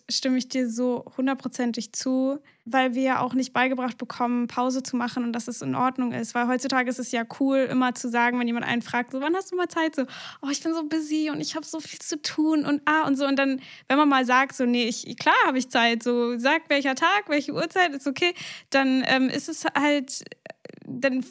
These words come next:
fragen sich <laughs> vielleicht die ein oder andere so, „Hä, hat die Person kein Leben oder was?“ Und klar, manchmal sind die Phasen halt stressig. Aber, ähm, ich find es so, so wichtig, sich Pausen zu gönnen und dann zu schlafen, wenn man schlafen muss.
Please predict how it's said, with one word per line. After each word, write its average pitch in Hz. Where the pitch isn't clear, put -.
fragen 285
sich 320
<laughs> 269
vielleicht 285
die 294
ein 285
oder 277
andere 269
so, 240
„Hä, 254
hat -
die 233
Person 247
kein 247
Leben 262
oder 285
was?“ 294
Und 262
klar, 262
manchmal 269
sind 277
die 277
Phasen 233
halt 220
stressig. -
Aber, 269
ähm, 254
ich -
find 302
es -
so, 302
so 262
wichtig, 285
sich 254
Pausen 294
zu 233
gönnen 269
und 269
dann 285
zu 294
schlafen, 269
wenn 277
man 277
schlafen -
muss. 254